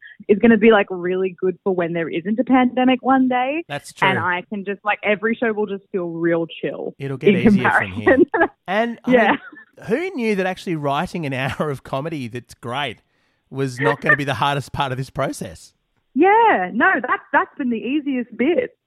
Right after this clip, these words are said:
Speaker 1: Um, the performing it even has been, this is like a, it's like almost an afterthought. It's great.
Speaker 2: Oh, jeez. All right. So, and I see other gigs have fallen by the wayside too. Do I get the sense that the Rational Fear,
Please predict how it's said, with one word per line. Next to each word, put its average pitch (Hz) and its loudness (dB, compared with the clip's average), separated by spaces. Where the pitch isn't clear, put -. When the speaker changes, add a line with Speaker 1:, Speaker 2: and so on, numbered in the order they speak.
Speaker 1:
Um, 214 2
the - -2
performing 311 2
it 196 0
even 160 2
has 185 -2
been, 190 0
this 220 -10
is - -6
like 202 4
a, 185 -2
it's 233 2
like 311 0
almost 233 4
an 185 -6
afterthought. 208 -4
It's - -20
great. 311 2
Speaker 2:
Oh, - -20
jeez. 80 -20
All 92 -20
right. 80 -20
So, - -16
and 147 -8
I 160 -6
see 247 -8
other 185 -2
gigs 156 -14
have 131 -12
fallen 139 -10
by 131 -10
the 127 -12
wayside 131 -10
too. 156 -10
Do 170 -10
I 160 -4
get 185 -12
the 165 -20
sense 170 -12
that - -20
the 147 -12
Rational 139 -12
Fear, 165 -14